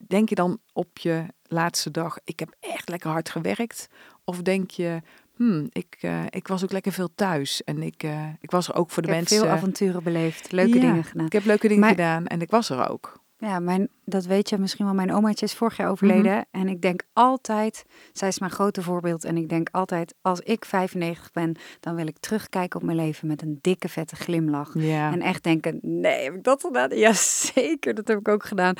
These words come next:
Speaker 1: Ja.
Speaker 2: En dat, ja, ook. Oh, en soms misschien met het schaamrood op mijn kaken.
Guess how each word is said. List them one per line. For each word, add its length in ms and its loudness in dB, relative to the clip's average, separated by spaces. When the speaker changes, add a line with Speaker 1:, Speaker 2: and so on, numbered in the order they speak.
Speaker 1:
Ja. 160 6
Speaker 2:
En 140 8
dat, 220 6
ja, 260 4
ook. 480 4
Oh, 360 6
en 120 2
soms 300 2
misschien 280 2
met 140 0
het 120 -16
schaamrood 520 0
op 100 -8
mijn 120 -4
kaken. 400 -4